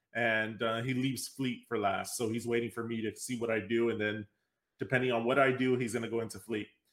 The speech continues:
So I start the stream up. We're already having troubles, difficulties on the technical end. I don't know what happened there, but, uh, we do pretty good on character-wise. We go in there with our Fennec. That's our first fight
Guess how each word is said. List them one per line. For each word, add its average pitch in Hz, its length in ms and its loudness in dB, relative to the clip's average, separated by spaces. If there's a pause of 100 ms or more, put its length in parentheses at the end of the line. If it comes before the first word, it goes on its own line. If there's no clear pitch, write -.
(300)
So 123 540 2
I 131 500 6
start 156 320 0
the 147 80 -4
stream 143 380 2
up. 139 260 0 (340)
We're 131 240 0
already 135 240 2
having 123 300 2
troubles, 120 400 -2
difficulties 117 640 -6
on 113 100 -4
the 107 80 -4
technical 107 520 0
end. 113 240 0
I 113 80 6
don't 117 100 0
know 110 80 0
what 117 200 2
happened 104 300 -2
there, 104 220 -4 (480)
but, 123 340 2
uh, 117 260 4
we 143 80 4
do 156 140 6
pretty 170 240 4
good 143 300 4
on 113 380 0
character-wise. 104 800 0 (340)
We 123 80 -2
go 131 220 4
in 147 80 2
there 143 120 4
with 131 200 0
our 120 200 2
Fennec. 131 400 0
That's 117 220 -2
our 117 80 -2
first 131 320 -2
fight 127 300 0